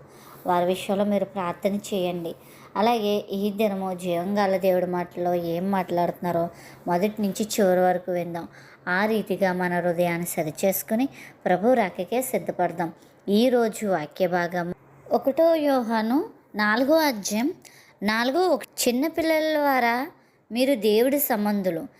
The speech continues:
మీలో ఉన్నవాడు లోకంలో ఉన్నవాడి కంటే గొప్పవాడు కనుక మీరును వారిని జయించి ఉన్నారు." హల్లెలూయా. ప్రియా దేవుడి సంఘస్థులారా, ఈ దినం పరిశుద్ధాత్మ ద్వారాగా ప్రభు మనకి ఇక్కడ చెప్తున్న మాటలు ఏంటంటే,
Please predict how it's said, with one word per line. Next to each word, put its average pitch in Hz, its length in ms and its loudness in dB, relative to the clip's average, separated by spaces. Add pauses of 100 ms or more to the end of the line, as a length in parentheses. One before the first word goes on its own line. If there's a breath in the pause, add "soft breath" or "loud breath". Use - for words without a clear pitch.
(280 soft breath)
మీలో 285 440 2
ఉన్నవాడు 277 840 0 (880 soft breath)
లోకంలో 269 580 2
ఉన్నవాడి 240 500 0
కంటే 254 500 0 (140)
గొప్పవాడు 196 800 0
కనుక 277 540 0
మీరును 294 720 0
వారిని 233 500 0
జయించి 226 680 0
ఉన్నారు." 214 760 0 (600 loud breath)
హల్లెలూయా. 247 760 -2 (100)
ప్రియా 202 240 2
దేవుడి 240 280 0
సంఘస్థులారా, 196 960 0 (420 loud breath)
ఈ 262 160 2
దినం 269 380 -2
పరిశుద్ధాత్మ 254 720 -2
ద్వారాగా 196 500 2
ప్రభు 208 440 2
మనకి 262 280 -4
ఇక్కడ 202 180 -2
చెప్తున్న 214 460 -6
మాటలు 185 440 -2
ఏంటంటే, 185 680 0